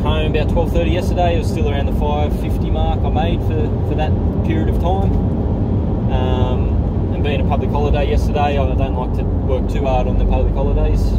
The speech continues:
because I take my holidays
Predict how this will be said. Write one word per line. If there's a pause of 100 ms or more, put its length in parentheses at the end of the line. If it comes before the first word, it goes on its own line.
(120)
because (720)
I
take
my
holidays